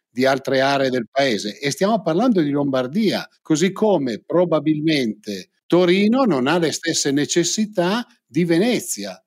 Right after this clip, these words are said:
Allora, come cavolo facciamo ad avere i programmi scritti negli anni cinquanta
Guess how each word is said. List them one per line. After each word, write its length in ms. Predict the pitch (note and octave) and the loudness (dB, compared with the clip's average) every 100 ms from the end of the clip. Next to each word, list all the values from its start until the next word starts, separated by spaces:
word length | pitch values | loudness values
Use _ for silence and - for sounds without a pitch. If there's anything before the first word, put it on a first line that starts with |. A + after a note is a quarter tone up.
| - | -4
Allora, 440 | G#3 G#3+ C#3+ A2+ | 0 2 0 -2
come 460 | - F3 E3+ E3+ - | -2 0 0 -2 -2
cavolo 480 | A3 A#3+ D#3+ C#3+ C3+ | 0 2 2 0 -2
facciamo 680 | G3+ G#3 - A3+ A#3 C4+ C4+ | -2 -2 0 0 0 -2 -2
ad 160 | F3+ | 0
avere 420 | G3 G3 D#3 G#2 | 2 2 0 -2
i 400 | F#2 G#2+ F3 D3 | -8 -4 -2 -2
programmi 720 | - E3 F3 F#3+ D#3+ A#2+ A2+ | -2 -2 2 2 0 -2 -4
scritti 540 | - - F#3+ F3 - A#2 | -6 -2 0 0 -2 -6
negli 220 | B2 E3 | -2 0
anni 300 | F3+ D#3+ B2+ | 2 0 -2
cinquanta 960 | - G3 G#3 A3 A#3+ B3+ B3+ - C4+ | -4 -4 -2 0 0 0 0 0 -2